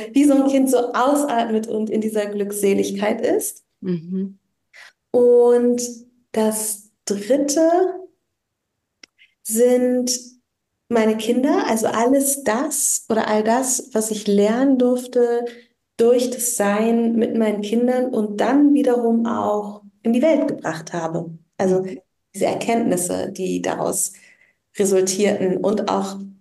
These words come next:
Speaker 1: was mit mir gemacht hat als Mensch.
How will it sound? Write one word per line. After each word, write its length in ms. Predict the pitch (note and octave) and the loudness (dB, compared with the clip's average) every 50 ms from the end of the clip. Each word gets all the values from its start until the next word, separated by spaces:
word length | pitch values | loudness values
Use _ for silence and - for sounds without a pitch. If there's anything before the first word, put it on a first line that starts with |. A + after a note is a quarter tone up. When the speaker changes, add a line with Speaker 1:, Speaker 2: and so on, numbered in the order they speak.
| _ _ _ _ - | _ _ _ _ -6
Speaker 1:
was 400 | G3+ G3+ G3 - - - - - | -4 -4 -2 -4 -6 -6 -4 -2
mit 160 | A3 G#3+ A3 | -2 0 2
mir 180 | A3 A#3 A3+ | 2 2 2
gemacht 420 | - F#3 F#3+ F#3 F3 F3 - - - | 2 2 0 -2 -2 -4 -8 -6 -4
hat 360 | F3+ F3 F3 F3 - - - _ _ _ _ _ _ _ _ _ _ _ _ | -4 -4 -2 -4 -8 -10 -12 _ _ _ _ _ _ _ _ _ _ _ _
als 260 | - F#3 F#3 F#3 - | -10 -8 -8 -6 -4
Mensch. 540 | F3+ E3+ F3 F3 E3+ - - - - - | -4 -4 -4 -4 -6 -8 -10 -12 -14 -18